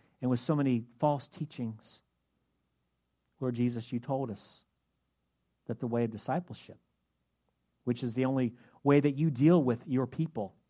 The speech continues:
is as disciples, not converts. You told us something about denying ourselves, taking up our crosses daily, and following you. Lord, it's not easy,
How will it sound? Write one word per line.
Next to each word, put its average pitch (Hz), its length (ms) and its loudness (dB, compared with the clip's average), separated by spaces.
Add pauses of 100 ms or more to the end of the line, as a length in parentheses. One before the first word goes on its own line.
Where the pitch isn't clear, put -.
is 120 140 -6 (220)
as 117 180 0
disciples, 117 480 -4
not 117 180 -4
converts. 104 600 -12 (1120)
You 135 100 -2
told 135 200 0
us 123 100 -4
something 127 320 -4
about 120 400 -2 (1300)
denying 123 340 2
ourselves, 120 600 -6 (1000)
taking 127 300 -2
up 123 140 -2
our 113 100 -2
crosses 113 520 -6
daily, 104 600 -6 (840)
and 104 120 -10
following 123 440 -8
you. 87 100 -16 (1200)
Lord, 131 140 0
it's 131 80 -8
not 131 180 0
easy, 131 340 -2